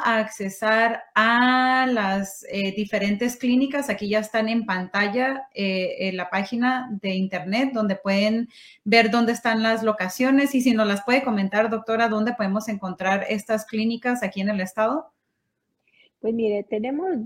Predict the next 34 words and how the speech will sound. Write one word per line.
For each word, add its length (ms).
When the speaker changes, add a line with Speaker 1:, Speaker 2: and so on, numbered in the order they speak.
Speaker 2:
eh, 500
Missouri, 840
tenemos 600
Bolivar, 460
Missouri, 440
que 160
queda 320
a 80
quince 300
minutos 480
norte 340
de 240
S-, 200
Springfield. 680
Tenemos 480
el 140
Prime 400
Group 360
en 200
Kansas 380
City, 360
que 120
incluye 600
el, 300
el 160
Hospital 560
Providence, 600
Saint 200
Joseph, 600
Saint 300
Mary's 640
y 140
Saint, 260
eh, 280